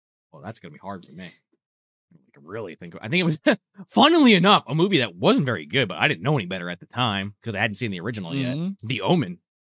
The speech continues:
Speaker 1: remake.
Speaker 2: Oh, really? That was two thousand?
Speaker 1: Six? It was
Speaker 2: Six.
Speaker 1: six six six?
Speaker 2: Oh, that's right. Uh,
Speaker 1: It was
Speaker 2: I
Speaker 1: either that or the Texas Chainsaw remake. I forget what came out first, but it was one of those two was the first I saw in theaters.
Speaker 2: The first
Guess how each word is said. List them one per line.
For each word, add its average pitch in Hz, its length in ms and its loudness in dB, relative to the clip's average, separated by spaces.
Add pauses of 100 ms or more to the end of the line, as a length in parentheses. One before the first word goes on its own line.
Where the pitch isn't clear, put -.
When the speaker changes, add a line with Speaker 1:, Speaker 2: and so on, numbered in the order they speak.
Speaker 1:
remake. 107 440 -6 (380)
Speaker 2:
Oh, 392 200 0
really? 151 520 -4 (160)
That 190 80 -2
was 320 100 -6
two - 160 -6
thousand? 202 600 -8 (140)
Speaker 1:
Six? - 380 -2
It - 100 -8
was - 60 -2
Speaker 2:
Six. - 80 -6
Speaker 1:
six - 160 0
six 151 140 -4
six? - 360 0 (300)
Speaker 2:
Oh, 277 200 -2
that's 208 220 -4
right. 240 220 -6 (460)
Uh, 196 360 4
Speaker 1:
It 156 40 0
was 160 60 2
Speaker 2:
I - 20 4
Speaker 1:
either 247 240 6
that 185 280 2
or 202 100 0
the 160 100 -4
Texas 165 300 -6
Chainsaw 117 420 -8
remake. 90 380 -10 (160)
I 117 100 -6
forget - 240 -6
what 131 100 -8
came 117 140 -6
out 98 180 -4
first, 80 280 -8
but 98 100 -8
it 104 40 -8
was 107 120 -4
one 135 260 -2
of 117 120 -6
those 110 200 -4
two 95 220 -14
was 85 140 -18
the 80 120 -20
first 95 180 -12
I 87 60 -14
saw 82 160 -12
in 76 60 -16
theaters. 139 380 -16
Speaker 2:
The 143 120 0
first - 560 -2